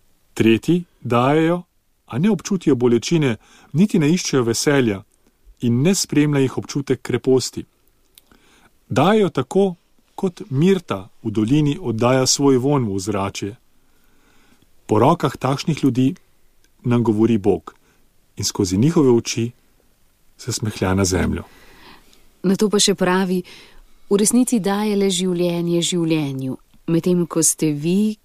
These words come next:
Speaker 2: ki si domišljate, da ste darovalci, le priče."
Speaker 1: Nesmiselno, ja, si je na blišču daril krepiti samopodobo, saj s tem spodkopavamo pristen smisel darovanja.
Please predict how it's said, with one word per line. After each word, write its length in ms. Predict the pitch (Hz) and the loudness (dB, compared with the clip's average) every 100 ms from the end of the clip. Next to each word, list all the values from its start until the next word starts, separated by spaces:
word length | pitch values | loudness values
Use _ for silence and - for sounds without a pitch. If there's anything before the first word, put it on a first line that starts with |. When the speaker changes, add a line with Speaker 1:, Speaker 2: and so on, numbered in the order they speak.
| _ - | _ -10
Speaker 2:
ki 200 | 156 151 | -4 -2
si 260 | - 160 | -2 -2
domišljate, 680 | 147 160 196 - 180 170 165 | -2 0 0 -2 -4 -2 -2
da 140 | 147 | -2
ste 180 | 151 160 | -4 -4
darovalci, 800 | 147 165 156 160 170 160 - 165 - - _ - _ _ 160 | -2 -2 -2 -4 -4 -4 -4 -4 -6 -20 _ -20 _ _ -4
le 160 | 156 | -4
priče." 500 | - 113 - - - - - - - _ - _ _ _ _ | -4 -14 -8 -8 -8 -14 -20 -20 -20 _ -20 _ _ _ _
Speaker 1:
Nesmiselno, 680 | 123 120 - 165 - 123 110 | 2 2 2 0 2 0 2
ja, 260 | 113 110 110 _ _ _ _ _ - | 0 -2 -4 _ _ _ _ _ -16
si 240 | - - | -10 -2
je 260 | 117 113 113 - - _ - | 0 2 -2 -10 -20 _ -4
na 180 | 113 | -2
blišču 440 | 101 131 180 - 139 | -2 -2 -2 0 0
daril 320 | 120 127 139 | 2 2 2
krepiti 420 | - 117 - 131 | 0 -6 -6 -6
samopodobo, 720 | - 117 113 110 101 120 113 104 _ - - _ - | -4 -2 -2 -4 -2 -2 -2 -6 _ -20 -20 _ -8
saj 200 | - 117 | -2 -2
s 80 | - | 0
tem 180 | 165 | -2
spodkopavamo 680 | 147 139 - 117 127 131 120 | -2 -6 -4 -2 0 0 -2
pristen 400 | - 143 143 123 | -2 -4 -4 -6
smisel 380 | - 131 123 113 | -6 -6 -4 -4
darovanja. 640 | 104 104 101 104 101 92 | -2 0 0 0 0 -4